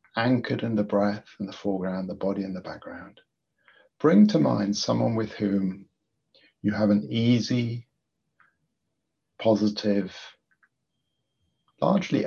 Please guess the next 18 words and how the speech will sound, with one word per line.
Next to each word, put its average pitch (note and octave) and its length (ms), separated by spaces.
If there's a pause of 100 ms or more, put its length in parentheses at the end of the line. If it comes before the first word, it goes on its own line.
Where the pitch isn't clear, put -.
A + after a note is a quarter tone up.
uncomplicated A#2 1120
relationship. - 760 (2250)
When E3+ 180
you F3+ 100
think E3+ 220
of C#3+ 80
this C3 160
person, G#2+ 420
you G#2 140
mostly G#2+ 420
have F#2 480
a - 60
sense - 340
of - 140
generosity A2 800
in F2 100
the E2+ 80
relationship, F2 680